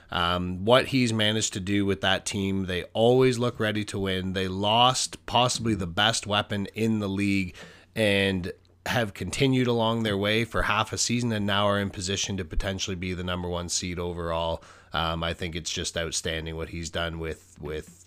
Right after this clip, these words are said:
lacking players with injury, with covid. Um, yeah,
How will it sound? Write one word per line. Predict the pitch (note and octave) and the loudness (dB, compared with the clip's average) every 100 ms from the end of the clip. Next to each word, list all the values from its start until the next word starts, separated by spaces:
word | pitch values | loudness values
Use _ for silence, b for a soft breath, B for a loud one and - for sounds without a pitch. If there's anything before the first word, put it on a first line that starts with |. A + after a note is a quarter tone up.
| F2+ | -10
lacking | F#2+ F2 E2+ F2 | -2 -2 -2 -6
players | E2 F#2 E2+ | -6 -6 -6
with | D#2+ F2 | -6 -4
injury, | A2+ G2+ F#2+ | -2 -2 -2
with | F2+ E2+ - | -4 -6 -4
covid. | G#2+ G2+ F#2 F#2 F2 - B B B | 0 0 0 -4 -4 -12 B B B
Um, | - E2 D#2+ D#2+ D#2+ D#2+ - - | -6 -4 -2 -4 -6 -10 -12 -4
yeah, | F2 | -2